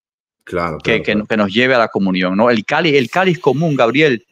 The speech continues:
Speaker 2: no es un escalón para llegar a la unidad. El cáliz común es el fin de la unidad, el
Speaker 1: Mm.
Speaker 2: fin de la unidad, la meta de la unidad, ¿no? No es un, un peldaño que tú vas a pisotear para después llegar a la unidad, ¿no?
Speaker 1: Claro, claro,
Speaker 2: Entonces,
Speaker 1: está
Speaker 2: yo
Speaker 1: bueno.
Speaker 2: entiendo que a veces, a veces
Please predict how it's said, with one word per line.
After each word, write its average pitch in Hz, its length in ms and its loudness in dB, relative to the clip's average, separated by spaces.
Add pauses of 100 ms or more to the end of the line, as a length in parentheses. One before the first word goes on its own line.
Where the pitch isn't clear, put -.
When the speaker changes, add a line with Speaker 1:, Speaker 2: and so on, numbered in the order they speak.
(220)
Speaker 2:
no 139 300 4
es 160 280 0
un 147 200 2
escalón 131 580 2
para 104 180 2
llegar 98 280 2
a 117 40 2
la 110 60 2
unidad. 92 380 0 (320)
El 101 160 -4
cáliz 143 280 0
común 131 380 0
es - 220 -4
el 120 180 0
fin 127 520 0 (180)
de 110 100 0
la 101 80 2
unidad, 90 300 -2 (640)
el 104 160 -2
Speaker 1:
Mm. 92 80 -6
Speaker 2:
fin 107 260 -2
de 101 80 -4
la 98 60 0
unidad, - 420 -6
la 104 180 -2
meta 113 420 -2
de 101 80 2
la 101 60 2
unidad, 92 320 -2
¿no? 120 200 2 (240)
No 131 160 4
es 147 160 2
un, 160 160 -2
un 147 160 2
peldaño 143 580 2
que 120 120 2
tú 127 120 0
vas 139 160 2
a 143 60 2
pisotear 123 520 -2
para 123 180 2
después 123 340 0
llegar 117 320 2
a 95 80 0
la - 20 0
unidad, 92 360 -4 (760)
¿no? 107 260 0 (140)
Speaker 1:
Claro, 92 220 -2
claro, 120 140 0
Speaker 2:
Entonces, 165 280 2
Speaker 1:
está 151 140 2
Speaker 2:
yo 107 40 6
Speaker 1:
bueno. 120 140 6
Speaker 2:
entiendo 170 360 2
que 143 80 0
a 131 60 4
veces, 156 380 2
a 139 160 2
veces 156 220 2